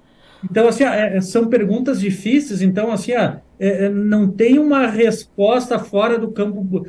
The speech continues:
campo político que possa e, é, modificar, por exemplo, aquilo que prevê a legislação que rege a matéria,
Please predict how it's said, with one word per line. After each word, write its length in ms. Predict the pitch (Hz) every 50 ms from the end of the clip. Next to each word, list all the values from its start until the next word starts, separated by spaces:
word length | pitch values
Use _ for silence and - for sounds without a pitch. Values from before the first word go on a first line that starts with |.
| - _ _ _ -
campo 280 | 202 196 196 208 226 185
político 460 | - 196 196 190 202 226 - - -
que 140 | - 302 294
possa 640 | - - 220 202 202 220 226 220 - 269 262 262 - - - _ - 208
e, 220 | 208 214 220 220
é, 460 | 196 196 196 202 196 196 190 180 185 180
modificar, 920 | 185 190 202 214 233 262 262 262 262 - - 240 - - 202 202 233 254
por 120 | - 254
exemplo, 500 | 220 185 180 196 226 254 247 277 262 262 - - _ _ _ -
aquilo 460 | 208 202 202 - 220 240 247 262 262
que 140 | - 269 254
prevê 640 | - 254 233 226 196 170 165 190 226 254 254 247 - -
a 60 | 214
legislação 800 | 208 208 202 190 180 185 156 147 147 - - 220 247 262 240 - - - _ _ _
que 100 | - 202
rege 320 | 190 180 190 196 190 190 180
a 40 | 156
matéria, 600 | 139 123 - 175 190 226 220 185 131 120 120